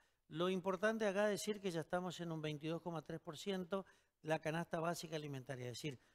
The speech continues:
sus alimentos aumentaron interanualmente un veintidós coma tres por ciento y para vestirse más alimentarse está en un veintiséis coma ocho por ciento.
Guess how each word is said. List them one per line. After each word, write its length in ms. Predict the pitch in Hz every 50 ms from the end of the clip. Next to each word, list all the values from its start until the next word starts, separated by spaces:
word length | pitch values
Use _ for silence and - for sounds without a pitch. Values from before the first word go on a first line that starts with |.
| _ _
sus 380 | _ - - 247 262 226 - - -
alimentos 480 | - 170 160 165 175 202 220 214 196 202
aumentaron 560 | 185 185 170 151 143 - 151 135 135 156 - - -
interanualmente 1000 | 196 185 180 151 185 175 156 156 156 170 202 226 240 226 214 226 233 208 208
un 80 | 202 185
veintidós 380 | 175 165 151 170 170 170 165
coma 180 | - 175 170 151
tres 160 | 151 156 147
por 140 | - 147 -
ciento 420 | - - 151 135 123 117 - 117 - _ _ _ _ _ _ _
y 140 | - 185 170
para 240 | - 190 180 180 175
vestirse 800 | 165 165 143 - - - 240 240 208 170 - - 151 139 - - _ _
más 360 | - 165 190 202 202 185 -
alimentarse 840 | 196 175 170 170 165 160 156 - - 196 202 196 - - 233 214 - - - _ _ _
está 260 | - 135 - - 185
en 80 | 185 190
un 120 | 185 175
veintiséis 540 | 165 175 170 165 156 151 151 - - 196 196
coma 240 | - 185 170 156 156
ocho 200 | 160 - - 156
por 140 | 143 139 123
ciento. 340 | - - 131 117 113 110